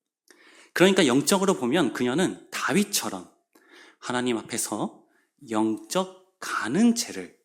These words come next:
범한, 어, 상태입니다. 다시 말해서 죄인입니다. 그런 여인이 예수님의 수문을 듣고 자신의,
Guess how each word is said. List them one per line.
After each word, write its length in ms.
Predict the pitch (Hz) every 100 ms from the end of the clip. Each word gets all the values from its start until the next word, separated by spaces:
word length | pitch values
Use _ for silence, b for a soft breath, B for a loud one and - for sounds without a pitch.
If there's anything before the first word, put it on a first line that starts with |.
| - 104
범한, 640 | - 107 104 95 113 - _ _ _
어, 100 | -
상태입니다. 920 | 90 - 113 - 110 82 85 - - _ _ _ _ _
다시 240 | - 107 131
말해서 560 | 110 101 - 151 - _ _ _ _ - -
죄인입니다. 840 | - 127 190 127 87 82 - _ _ _ _ _ _ _ _ _ _ _ B B B B
그런 280 | - 165 180
여인이 680 | 156 175 175 160 247 - -
예수님의 500 | 120 123 - 202 175
수문을 400 | 170 190 165 151
듣고 640 | 147 - - 101 90 - _ B B B
자신의, 840 | - - 110 - 135 117 147 -